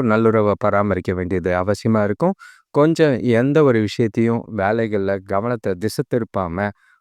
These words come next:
உங்களோட வேலைகளை செஞ்சீங்கன்னா, எந்த ஒரு பாதிப்பும் இல்ல. கொஞ்சம் பேர், புகழ் எதுவும் எதிர்பார்க்காதீங்க. கடமையை செய்யுங்க. பலனை எதிர்பார்க்காம நாளை கொண்டு போனீங்கன்னா நல்லது. கணவன் மனைவிக்குள்ள பார்த்தீங்கன்னா,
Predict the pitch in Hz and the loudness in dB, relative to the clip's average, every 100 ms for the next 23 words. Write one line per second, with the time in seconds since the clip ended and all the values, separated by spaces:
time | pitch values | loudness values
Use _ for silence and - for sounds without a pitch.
0 | _ 156 170 160 123 107 95 92 90 92 | _ -2 2 4 6 4 2 0 -2 -4
1 | 87 131 131 135 131 143 147 - 120 127 | -4 -2 0 0 0 -2 -4 -6 -2 -2
2 | 156 120 90 - 87 87 80 127 117 110 | 0 0 -2 -2 -4 -4 -4 -4 0 2
3 | 117 147 - - - _ - 175 175 160 | 2 2 -2 -20 -20 _ 2 2 4 2
4 | - 143 139 127 - 123 131 127 117 113 | 4 4 4 2 0 2 2 2 2 2
5 | 120 127 101 107 139 - 101 98 92 92 | 2 2 2 0 -2 -2 -2 -2 -4 -2
6 | 92 101 - 120 143 143 117 107 101 98 | -4 -4 0 2 2 2 -2 -2 -2 -2
7 | 110 - 104 127 123 101 110 98 92 85 | -4 0 2 2 0 -2 -2 -4 -6 -8
8 | 90 151 131 92 95 92 92 95 - 95 | -6 -6 -6 -4 -6 -4 -4 -6 -4 -4
9 | 90 113 160 92 78 80 101 95 _ _ | -2 -4 -4 -6 -8 -4 -4 -4 _ _
10 | _ _ _ 117 117 123 120 117 113 120 | _ _ _ 0 2 4 2 0 0 0
11 | 113 104 107 101 104 | 0 2 0 0 -2